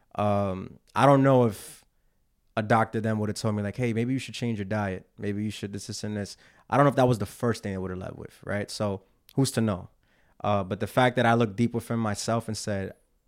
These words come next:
"I know a lot of this has to do with my eating too."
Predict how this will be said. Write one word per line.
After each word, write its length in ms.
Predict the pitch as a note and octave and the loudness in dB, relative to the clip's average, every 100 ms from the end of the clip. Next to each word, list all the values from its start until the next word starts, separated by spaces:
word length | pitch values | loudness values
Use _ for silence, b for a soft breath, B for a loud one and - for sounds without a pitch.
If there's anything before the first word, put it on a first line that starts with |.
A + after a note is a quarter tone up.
| - | -6
"I 120 | G2 | -4
know 300 | G2 A2 G#2+ | 0 2 2
a 40 | |
lot 240 | G2+ G#2 G#2 | 2 2 0
of 60 | |
this 160 | G#2 G2 | -2 -4
has 160 | F#2+ - | -6 -8
to 80 | |
do 120 | F#2 G2 | -10 -10
with 140 | F#2 | -10
my 160 | F#2 F2+ | -14 -10
eating 400 | G#2 A2 B2 C#3 | -10 -8 -10 -14
too." 300 | - A#2+ C3 | -12 -8 -8